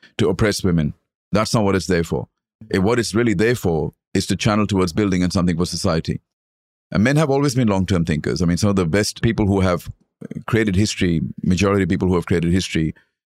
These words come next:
you know, people who have created cities and countries and infrastructure are long-term thinkers. Majority of them are men. Mostly,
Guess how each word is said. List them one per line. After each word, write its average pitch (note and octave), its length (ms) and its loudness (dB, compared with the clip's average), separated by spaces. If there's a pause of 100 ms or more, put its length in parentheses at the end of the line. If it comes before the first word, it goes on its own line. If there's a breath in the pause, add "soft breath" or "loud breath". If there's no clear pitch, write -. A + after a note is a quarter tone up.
you F2+ 120 0
know, F2+ 80 2
people F#2+ 260 0
who F#2 120 2
have F2+ 140 0
created F2+ 240 0
cities F2+ 460 0
and E2 140 2
countries F#2 600 -2 (240)
and F#2 120 2
infrastructure F#2+ 680 -2 (100)
are A#2+ 80 2
long-term C3+ 360 0
thinkers. D#2+ 320 -2
Majority A#2+ 380 2
of A#2 60 0
them G2+ 160 0
are G2+ 60 0
men. A2+ 280 -2 (360)
Mostly, G#2 600 0